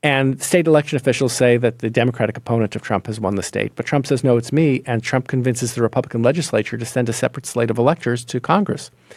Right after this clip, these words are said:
Congress would then have two slates of electors, and there are some complicated and somewhat contradictory rules in the Electoral College over how you're supposed to do that. One of them being that the,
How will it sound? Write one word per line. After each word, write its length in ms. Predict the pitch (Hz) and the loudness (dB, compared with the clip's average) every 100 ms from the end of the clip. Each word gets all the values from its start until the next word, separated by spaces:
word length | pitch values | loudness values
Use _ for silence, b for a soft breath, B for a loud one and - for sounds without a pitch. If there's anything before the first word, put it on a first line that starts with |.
| B B | B B
Congress 340 | - 190 196 - | -2 0 0 0
would 140 | 131 | 2
then 240 | 135 131 | 4 4
have 320 | 127 131 123 123 | 2 2 0 -2
two 160 | - | -4
slates 340 | 175 147 135 127 | 0 0 0 0
of 60 | |
electors, 480 | 120 147 160 117 110 | 4 4 4 -2 0
and 120 | 127 | 0
there 100 | 117 | 0
are 20 | |
some 180 | 117 120 | 0 -4
complicated 640 | - 170 165 156 143 135 120 | -2 -2 -2 -2 2 2 0
and 160 | 123 | -4
somewhat 300 | - 131 120 | -2 0 0
contradictory 600 | 120 123 - 151 147 135 | 0 -4 -2 -4 0 2
rules 460 | 120 139 139 117 113 B B B B | 6 6 6 4 0 B B B B
in 120 | 226 240 | 4 6
the 60 | |
Electoral 320 | 208 226 - | 8 6 4
College 420 | 202 165 143 165 170 | 2 6 6 4 4
over 240 | 151 143 | 2 4
how 140 | 131 160 | 2 2
you're 120 | 160 | 2
supposed 280 | 147 156 - | 2 0 0
to 60 | |
do 140 | 139 190 | 0 4
that. 240 | 160 131 B B | 4 2 B B
One 200 | - 151 | 2 4
of 100 | 190 | 6
them 160 | 160 139 | 4 2
being 320 | 135 139 139 | 4 4 4
that 180 | 127 123 | 2 0
the, 200 | 127 113 | -2 -2